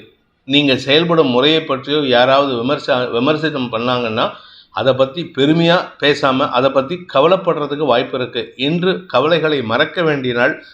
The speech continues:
ஆனா கவலைகள் மறக்க முடியாத சூழ்நிலை ஏற்படும். உத்திரம் நட்சத்திரத்தில் பிறந்தவர்களுக்கு இன்று உங்களுக்கு கௌரவம் அதிகரிக்கக்கூடிய வாய்ப்பு இருக்கு.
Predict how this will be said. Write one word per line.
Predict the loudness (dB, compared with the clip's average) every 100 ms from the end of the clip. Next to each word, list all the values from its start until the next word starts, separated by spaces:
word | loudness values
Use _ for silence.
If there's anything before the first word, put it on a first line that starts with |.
| _
ஆனா | 0 2 0
கவலைகள் | 0 0 0 0 -2
மறக்க | 0 0 0 0
முடியாத | -2 2 2 2 0
சூழ்நிலை | -2 -2 0 2
ஏற்படும். | 0 -2 -8 -10 -12 _ _ _ _ _ _ _ _ _ _ _ _ -20 _
உத்திரம் | -2 0 4 2 2
நட்சத்திரத்தில் | 0 -2 -4 -4 0 0
பிறந்தவர்களுக்கு | 2 2 2 0 2 0 -2 -6 -2
இன்று | 0 0 2 2
உங்களுக்கு | 2 2 2 0 -4 -6 0
கௌரவம் | 2 4 2 0
அதிகரிக்கக்கூடிய | 0 -2 -4 -4 -6 -2 2
வாய்ப்பு | 4 2 2
இருக்கு. | -4 -4 -6